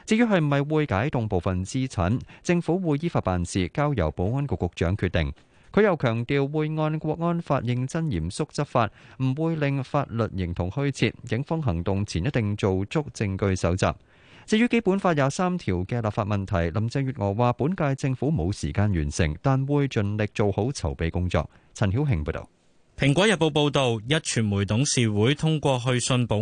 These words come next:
Speaker 2: 安局，申請解凍部分資產，以免因欠薪而違法。報章有可能喺未來幾日停運。行政長官林鄭月娥出席行會前，回應蘋果日報可能停運，會唔會感到可惜，以及保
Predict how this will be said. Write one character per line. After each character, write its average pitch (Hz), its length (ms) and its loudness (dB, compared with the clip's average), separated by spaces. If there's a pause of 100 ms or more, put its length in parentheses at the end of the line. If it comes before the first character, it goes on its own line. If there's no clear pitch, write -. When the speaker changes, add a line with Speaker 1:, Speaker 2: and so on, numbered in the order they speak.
Speaker 2:
安 151 140 0
局， 143 80 0 (400)
申 151 260 0
請 120 220 0
解 98 240 0
凍 120 240 2
部 107 160 2
分 104 240 2
資 139 180 2
產， 117 320 2 (100)
以 117 120 2
免 135 220 4
因 151 180 2
欠 127 240 2
薪 151 160 0
而 90 400 0
違 87 60 -2
法。 123 240 2 (160)
報 135 160 4
章 156 240 2
有 120 160 2
可 127 140 0
能 107 180 0
喺 113 180 0
未 135 160 2
來 92 200 0
幾 104 120 -4
日 143 240 2
停 90 240 -2
運。 107 320 2 (280)
行 139 160 2
政 180 140 2
長 170 240 0
官 214 140 2
林 101 180 2
鄭 120 200 2
月 117 100 0 (100)
娥 95 140 4
出 160 120 0
席 139 140 0
行 98 260 0
會 101 140 2
前， 104 320 2 (320)
回 104 140 2
應 123 200 2
蘋 110 200 0
果 113 120 2
日 147 60 4
報 117 340 2
可 117 140 0
能 127 180 2
停 90 280 -2
運， 107 260 2 (140)
會 123 160 4
唔 95 100 0
會 113 100 4
感 104 280 0
到 123 160 2
可 98 180 -2
惜， 160 260 0 (100)
以 143 120 2
及 165 180 0
保 135 120 0